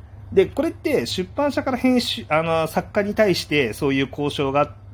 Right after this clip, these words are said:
というか相談みたいなのがあった時は、なんか、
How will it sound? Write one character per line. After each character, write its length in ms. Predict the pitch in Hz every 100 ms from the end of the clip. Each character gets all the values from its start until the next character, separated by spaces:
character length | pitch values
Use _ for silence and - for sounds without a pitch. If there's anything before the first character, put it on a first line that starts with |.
| - -
と 80 | 156
い 60 |
う 40 | 139
か 100 | 113
相 240 | - 139
談 300 | 127 127 123
み 100 | 143
た 60 | 131
い 40 |
な 60 | 110
の 60 | 104
が 100 | 120
あ 40 |
っ 40 |
た 100 | -
時 200 | 110 101
は、 260 | 107 110 101 - - -
な 180 | - 160
ん 40 | -
か、 260 | 120 104